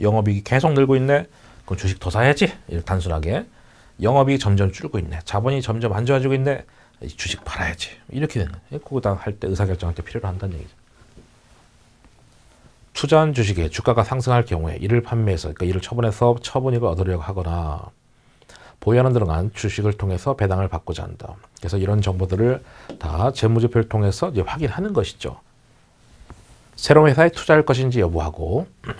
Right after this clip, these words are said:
아니, 그러니까 이 회사 주식을 살지 말지 판단할 때 재무제표 봐야 되지 않냐라는 것이죠. 재무제표 안 보고 투자하게 되면 이제 망한다는 얘기죠. 재무제표 보면서 "아, 이 회사 괜찮구나.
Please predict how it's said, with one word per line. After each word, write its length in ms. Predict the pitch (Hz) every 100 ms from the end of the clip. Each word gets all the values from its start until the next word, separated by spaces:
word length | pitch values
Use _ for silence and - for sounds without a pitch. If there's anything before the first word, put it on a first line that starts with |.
| -
아니, 160 | - 151
그러니까 80 | 147
이 100 | 113
회사 220 | 135 143
주식을 240 | 139 117 113
살지 280 | - - 160
말지 280 | 87 - -
판단할 340 | - 110 92
때 80 | -
재무제표 380 | - 170 202 202
봐야 200 | - 110
되지 160 | 104 117
않냐라는 480 | 104 101 107 87
것이죠. 400 | 82 80 - 95 - - - -
재무제표 440 | - 135 160 151
안 120 | 123 131
보고 180 | 135 127
투자하게 320 | - 139 127
되면 240 | 117 113
이제 80 | 101
망한다는 500 | 80 90 127 143 120
얘기죠. 240 | 90 78 -
재무제표 380 | 95 95 95
보면서 540 | 90 90 90 85 117 -
"아, 260 | - 78 80
이 40 |
회사 180 | 87 85
괜찮구나. 580 | 80 85 98 98 104 101